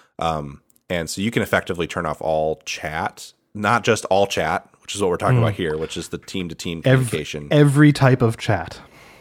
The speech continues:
Speaker 1: Except for, <laughs> and this is why it works, except for pings, which are a much more
Speaker 2: Yeah.
Speaker 1: effective and faster way of communicating in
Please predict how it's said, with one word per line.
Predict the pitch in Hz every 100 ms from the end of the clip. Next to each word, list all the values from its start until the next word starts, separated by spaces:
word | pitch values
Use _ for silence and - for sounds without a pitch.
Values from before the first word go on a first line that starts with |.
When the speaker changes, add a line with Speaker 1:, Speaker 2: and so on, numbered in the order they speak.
| _ 110
Speaker 1:
Except | - - 135 -
for, | 143 143 107 78 90 139
<laughs> | -
and | 87
this | 92 -
is | 92
why | 85
it | 82
works, | 85 76 -
except | - - 107 -
for | - 95
pings, | - - - 123 87 87 107 - - _ _ _ -
which | - -
are | 98 87
a | 85
much | 95 92 -
more | 95 92
Speaker 2:
Yeah. | 113 85 76 - _ _ _ _ _ _ _ _ -
Speaker 1:
effective | 95 - 92 - 95 85
and | - 82 76
faster | - 82 82 87
way | 82 80
of | -
communicating | - 82 82 85 90 85 85 -
in | 85 78